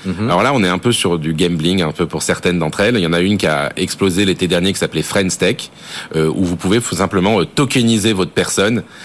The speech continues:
Speaker 2: Et donc, les gens peuvent acheter une partie de votre, euh, de votre compte, finalement, pour pouvoir
Speaker 1: Ouais.
Speaker 2: accéder à votre contenu. Et donc, il y a de la spéculation qui va se faire. Donc, Amaury peut créer un compte sur, euh, sur Friends Tech et les gens pourraient acheter une parcelle, ce qu'on appelle une clé, finalement,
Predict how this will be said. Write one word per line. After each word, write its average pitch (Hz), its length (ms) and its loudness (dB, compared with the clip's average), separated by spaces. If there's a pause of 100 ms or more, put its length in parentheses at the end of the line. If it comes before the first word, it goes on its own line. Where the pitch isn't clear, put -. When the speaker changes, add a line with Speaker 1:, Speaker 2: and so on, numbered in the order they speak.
(140)
Speaker 2:
Et 90 100 0
donc, 107 260 0
les 92 120 2
gens 110 160 2
peuvent 92 300 -2
acheter 120 400 0
une 95 180 0
partie 120 560 0 (320)
de 82 100 0
votre, 92 460 0
euh, 80 300 2
de 76 100 -2
votre 85 220 -2
compte, 151 240 2
finalement, 98 400 0
pour 110 160 -2
pouvoir 107 180 2
Speaker 1:
Ouais. 131 40 2
Speaker 2:
accéder 110 220 0
à 117 40 4
votre 110 160 -2
contenu. 104 280 0
Et 90 80 2
donc, 120 140 0
il - 40 -2
y - 20 4
a 101 40 2
de 87 40 -4
la 85 80 0
spéculation 120 720 0 (300)
qui 92 100 0
va 82 60 4
se - 60 -4
faire. 151 120 2
Donc, 107 160 0
Amaury 117 380 2
peut 92 120 0
créer - 180 0
un 107 140 2
compte 107 240 0
sur, 95 240 0
euh, 80 200 2 (260)
sur - 160 0
Friends 95 260 0
Tech 151 240 0
et 101 60 0
les 95 100 2
gens 117 160 2
pourraient 127 380 0 (320)
acheter 139 480 0 (100)
une 156 220 2
parcelle, 131 480 0
ce - 40 -8
qu'on 104 100 0
appelle 92 220 0
une 92 140 0
clé, 123 320 2 (300)
finalement, 104 520 0